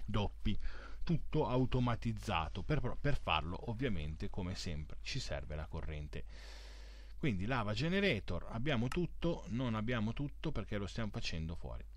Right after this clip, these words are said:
Mm. Quindi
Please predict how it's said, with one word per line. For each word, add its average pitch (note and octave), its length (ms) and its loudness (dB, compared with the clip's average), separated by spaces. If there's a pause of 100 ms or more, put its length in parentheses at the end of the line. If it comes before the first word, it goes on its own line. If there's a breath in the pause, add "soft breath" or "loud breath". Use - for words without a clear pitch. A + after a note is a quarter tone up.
(160)
Mm. D#2 220 -6 (3000 loud breath)
Quindi D#2+ 460 -4